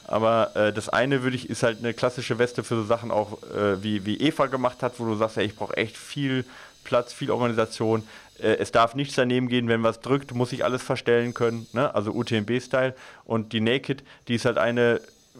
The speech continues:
die kann man für sowas anziehen wie Port Capelle, aber dann musst du auch sagen können, wenn's drückt, dann wechsle ich auf eine andere Weste oder sowas, weil du kannst halt nichts umstellen, wenn, wenn mal, wenn du Probleme hast, ne? Und das wär jetzt keine, die ich jetzt für ein Mehrtages-Event alleine auf jeden Fall anziehen würde. Das, da, dafür ist sie zu klein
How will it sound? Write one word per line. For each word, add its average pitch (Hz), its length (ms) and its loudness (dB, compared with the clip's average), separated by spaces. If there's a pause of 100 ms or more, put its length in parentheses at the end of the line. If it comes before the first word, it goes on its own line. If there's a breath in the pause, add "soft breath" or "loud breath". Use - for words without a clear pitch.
(240)
die 117 180 -2
kann - 180 4
man 147 160 4
für 143 140 -6
sowas 127 240 2
anziehen 143 320 0
wie 127 80 -2
Port 123 240 -2
Capelle, 131 340 0
aber 110 140 2
dann 117 140 2
musst 135 220 -4
du 135 80 2
auch 113 120 4
sagen 120 240 0
können, 113 180 -2
wenn's 120 220 0
drückt, 131 400 -2
dann 113 160 0
wechsle 120 260 -2
ich 107 40 4
auf 104 80 2
eine 101 100 0
andere 104 240 2
Weste 98 260 2
oder 95 160 2
sowas, 107 320 -2
weil 104 140 4
du 107 80 -2
kannst 117 240 -4
halt 101 140 -2
nichts 107 220 -8 (100)
umstellen, 98 540 -4 (120)
wenn, 104 300 -4
wenn 98 180 -2
mal, 92 200 -2
wenn 98 120 -2
du 98 60 -4
Probleme 92 400 -6
hast, 87 240 -8
ne? 110 140 -6 (560 loud breath)
Und 107 160 -2
das 104 120 2
wär 117 120 4
jetzt 117 180 0
keine, 120 300 0
die 117 100 -2
ich 107 80 -4
jetzt 117 160 -2
für 113 160 0
ein 107 120 0
Mehrtages-Event 110 800 0
alleine 101 360 0
auf 90 100 -4
jeden 98 140 -10
Fall 90 80 -6
anziehen 92 320 -6
würde. 92 160 -4
Das, 107 180 0
da, 107 240 0
dafür 107 240 -2
ist 104 80 -10
sie 104 100 -14
zu - 140 -6
klein 120 320 0